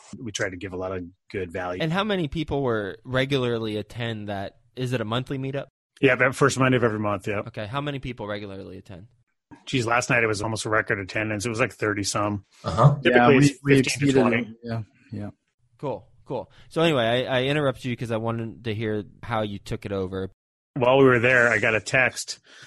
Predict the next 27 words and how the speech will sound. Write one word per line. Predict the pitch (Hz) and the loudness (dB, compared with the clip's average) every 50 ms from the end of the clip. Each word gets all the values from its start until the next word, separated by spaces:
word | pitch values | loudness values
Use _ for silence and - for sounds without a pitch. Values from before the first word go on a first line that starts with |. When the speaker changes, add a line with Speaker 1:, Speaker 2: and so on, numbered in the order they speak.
| - - | -20 -12
Speaker 1:
saying | - - 135 117 113 113 | -4 0 0 2 2 2
someone | - - 127 117 113 | 0 0 2 2 4
had | 107 117 107 | 2 2 2
accepted | 107 - - - 135 117 - - 120 | 0 0 2 2 2 2 2 2 4
our | 107 107 107 | 4 4 4
offer | 107 113 117 120 113 - - 120 107 107 104 95 _ - _ _ _ _ _ | 4 4 4 2 2 0 -2 -2 -2 -2 -4 -6 _ -20 _ _ _ _ _
on | - 117 107 107 107 104 104 113 - _ _ _ _ _ - | -6 -4 -2 -2 -2 -2 -4 -8 -12 _ _ _ _ _ -2
a | 135 117 | 0 0
house | - - 117 110 110 107 - - | 2 2 2 2 2 0 -2 -4
here | - 127 117 113 110 | -4 0 0 0 0
in | 104 | 0
town. | - - 117 110 110 110 110 107 95 _ _ _ _ _ _ _ _ _ _ - | 0 0 2 2 2 2 0 -2 -6 _ _ _ _ _ _ _ _ _ _ -2
And | 135 131 | 0 2
it | 127 | 2
was | 123 107 | 2 2
just | 127 123 127 | 0 -2 -2
another | 165 175 131 135 131 139 135 | -2 0 0 2 4 4 4
investor | 120 110 123 139 139 - - 139 | 2 2 0 0 2 2 0 0
group | 104 113 127 127 127 | 2 2 0 0 0
that | 135 - | -2 -4
was | 127 113 98 101 | -4 -6 -4 0
moving | 131 131 131 117 123 113 | 2 2 2 2 2 0
up | 127 - - | -2 -2 -2
into | 117 113 | -2 0
multifamily, | 113 117 117 123 123 135 120 113 - 127 113 113 113 117 117 117 117 117 117 | 2 4 4 4 4 2 0 0 0 0 0 2 0 0 0 0 0 -2 -2
and | 120 113 113 110 107 107 107 101 | -2 -2 -2 -2 -2 -4 -4 -4
they | 92 113 110 107 107 104 | -2 -2 0 0 0 -2